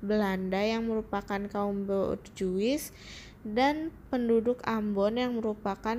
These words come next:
kaum proletar. Di sini, Belanda ingin mendapatkan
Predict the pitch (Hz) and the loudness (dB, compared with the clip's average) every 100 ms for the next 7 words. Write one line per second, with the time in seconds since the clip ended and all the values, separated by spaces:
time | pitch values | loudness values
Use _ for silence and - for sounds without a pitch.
0 | 247 202 202 226 240 240 214 190 180 - | -2 -2 0 -2 -4 -4 -2 0 0 -2
1 | - 214 208 202 220 - - - - 214 | 0 4 4 2 -4 -14 -20 -14 -2 -2
2 | 220 - 196 185 190 202 262 302 339 - | 0 -2 -2 -2 -2 0 0 0 -4 -10
3 | - - - - - - - - 208 220 | -20 -20 -20 -20 -20 -20 -20 -2 2 4
4 | 214 214 208 233 285 - 226 254 277 269 | 4 2 2 4 4 2 0 0 0 0
5 | 240 214 208 202 - - 247 | 2 0 0 -4 -4 -4 -4